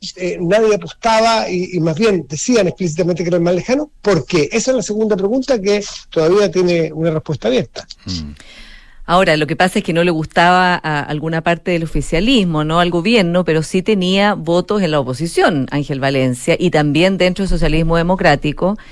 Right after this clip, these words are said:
Speaker 3: eh, era un hombre que había sido, que tenía apoyos allí, y claramente que lo, lo que todo, lo que todo indicaría, según el, el reporteo, Matías, es que eh, finalmente se buscó, como dijo la ministra Ríos, que la tercera fuera la vencida y buscar quién tenía los votos,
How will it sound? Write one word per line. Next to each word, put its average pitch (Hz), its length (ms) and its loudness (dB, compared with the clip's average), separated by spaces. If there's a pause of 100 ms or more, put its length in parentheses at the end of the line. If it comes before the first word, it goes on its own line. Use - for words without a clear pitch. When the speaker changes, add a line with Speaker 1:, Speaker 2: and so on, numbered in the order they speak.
(260)
Speaker 3:
eh, 151 180 2
era 175 140 4
un 170 120 0
hombre 180 280 2
que 170 120 2
había 165 240 2
sido, 175 760 2
que 151 80 0
tenía 175 300 2
apoyos 185 340 2
allí, 160 240 2
y 175 160 -2
claramente 208 640 2
que 190 420 0
lo, 143 200 -6
lo 127 160 -8
que 131 80 -2
todo, 165 240 2
lo 147 140 -2
que 147 100 -2
todo 165 100 2
indicaría, 180 600 2
según 180 340 -2
el, 170 220 2
el 147 160 0
reporteo, 147 440 0
Matías, 190 360 0
es 185 40 -4
que 190 280 0 (500)
eh, 147 280 2
finalmente 160 520 0
se 180 120 -4
buscó, 175 600 0
como 156 180 -2
dijo 165 240 -2
la 165 80 -2
ministra 170 320 -2
Ríos, 180 220 2
que 190 80 -4
la 160 100 2
tercera 175 380 0
fuera 175 200 2
la 180 120 4
vencida 156 300 0
y 190 40 4
buscar 175 380 0
quién 202 280 0
tenía 156 320 -2
los 151 160 0
votos, 147 380 2